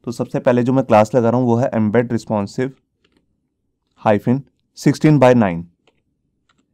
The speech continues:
ये साइज की एक रेशियो होती है, by लिखना है यहाँ पे, मतलब कि अगर सिक्सटीन विड्थ है,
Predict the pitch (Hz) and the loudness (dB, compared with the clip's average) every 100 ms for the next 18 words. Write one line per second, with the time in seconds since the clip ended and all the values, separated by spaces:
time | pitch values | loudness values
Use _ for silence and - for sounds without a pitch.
0 | _ - 147 165 135 135 175 170 120 113 | _ 0 2 4 4 4 0 2 4 4
1 | - 143 117 120 147 _ _ _ _ 110 | 4 2 2 -2 -4 _ _ _ _ -6
2 | 98 95 104 107 117 110 107 120 143 _ | -4 -4 -6 -6 -6 -6 -8 -12 -18 _
3 | _ _ _ _ _ _ _ _ _ - | _ _ _ _ _ _ _ _ _ -10
4 | 117 131 139 131 143 143 139 120 151 147 | -6 -4 -2 0 0 0 -2 -2 0 2
5 | 120 135 - | 2 2 4